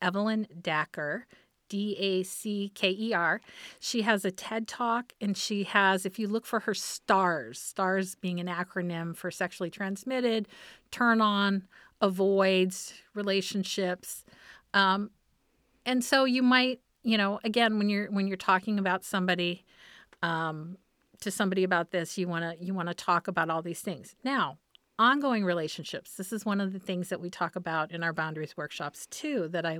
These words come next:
wanted to bring up. So people in ongoing relationships, you kind of have blanket permission to do things. Okay, you don't have to ask your boyfriend of three years, "May I kiss you?"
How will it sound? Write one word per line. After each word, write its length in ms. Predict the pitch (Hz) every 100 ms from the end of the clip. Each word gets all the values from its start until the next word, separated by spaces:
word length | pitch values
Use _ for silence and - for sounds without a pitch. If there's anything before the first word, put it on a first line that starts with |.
| 175 _
wanted 280 | 185 180 185
to 60 |
bring 180 | 180 165
up. 120 | 131 - _ _ _ _
So 440 | - - 262 254 254 - - - - _ _ _ _
people 380 | - 330 339 349
in 160 | 277 240
ongoing 520 | - 214 240 254 262
relationships, 880 | 262 254 247 247 - 247 - 247 -
you 80 | 226
kind 280 | - 262 262
of 120 | 269
have 560 | - - 214 202 196 190 _
blanket 360 | 180 175 175 196
permission 420 | - 160 - 170
to 80 | 156
do 200 | 156 143
things. 500 | - 120 90 - - _ - - - _
Okay, 360 | 185 214 196 196
you 200 | 202 208
don't 280 | 202 208 -
have 300 | - 190 185
to 160 | - -
ask 600 | 175 165 160 - - -
your 260 | 180 170
boyfriend 540 | 165 180 165 170 175 170
of 80 | 160
three 340 | - 185 170
years, 560 | 165 165 156 151 - - - - -
"May 140 | 208 190
I 80 |
kiss 360 | 185 - 202 -
you?" 280 | - -